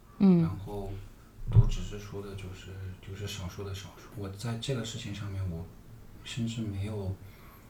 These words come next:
Speaker 2: 那种强烈的想法说它需要被逆转，就是，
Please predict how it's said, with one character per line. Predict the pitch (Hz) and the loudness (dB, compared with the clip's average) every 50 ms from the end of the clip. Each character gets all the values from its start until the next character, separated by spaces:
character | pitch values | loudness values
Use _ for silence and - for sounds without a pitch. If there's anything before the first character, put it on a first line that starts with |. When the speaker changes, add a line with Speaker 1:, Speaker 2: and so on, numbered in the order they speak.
| - - - - - - - | -20 -20 -20 -18 -18 -10 -6
Speaker 2:
那 | 113 | -4
种 | 110 104 98 | -2 -2 0
强 | 95 - - - 92 85 90 113 | 0 0 0 0 0 0 0 2
烈 | 135 127 117 | 2 2 2
的 | 101 - 95 92 | 0 -2 -4 -6
想 | 92 - - 82 80 92 | -6 -4 -4 -4 -4 -2
法 | 101 104 92 95 | -4 -4 -4 -4
说 | 92 - - 95 92 - - - - | -6 -6 -6 -6 -8 -8 -10 -12 -12
它 | - - 120 | -10 -8 -6
需 | - - - 135 | -6 -4 -2 0
要 | 131 117 110 | 0 0 -2
被 | - 104 95 95 | -2 -4 -6 -6
逆 | 98 95 95 95 | -6 -6 -6 -8
转， | - - - - - - - - - | -10 -12 -14 -14 -14 -14 -12 -12 -10
就 | - 113 113 | -8 -8 -6
是， | 117 117 | -6 -6